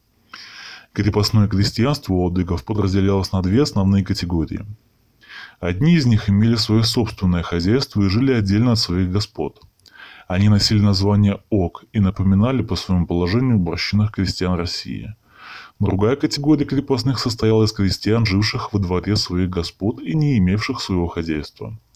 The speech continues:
У закубанских адыгов эта категория крестьян обычно носила название «Дихефитейт». у кабардинцев — «Лагуна пыты». Обе категории крепостных крестьян именовались у адыгов пшетлями.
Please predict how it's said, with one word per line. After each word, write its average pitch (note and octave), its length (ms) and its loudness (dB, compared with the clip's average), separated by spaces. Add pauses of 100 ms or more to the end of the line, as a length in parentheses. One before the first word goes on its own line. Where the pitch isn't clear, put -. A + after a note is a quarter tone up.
(1040)
У G2 80 0
закубанских G#2+ 760 0
адыгов G2+ 460 -2
эта F#2 140 -6
категория F#2+ 500 0
крестьян G#2+ 640 -2
обычно F#2+ 480 0
носила F#2+ 320 0
название F#2+ 680 2 (460)
«Дихефитейт». G#2 920 -2 (260)
у G#2+ 60 -4
кабардинцев — G2+ 840 -2 (400)
«Лагуна G2 520 0
пыты». B2 540 -6 (480)
Обе C#3 220 0
категории C#3+ 520 0
крепостных G2 560 0
крестьян G2+ 420 0
именовались F#2 560 2
у F#2+ 80 -2
адыгов G#2 420 -2 (260)
пшетлями. G#2+ 720 -4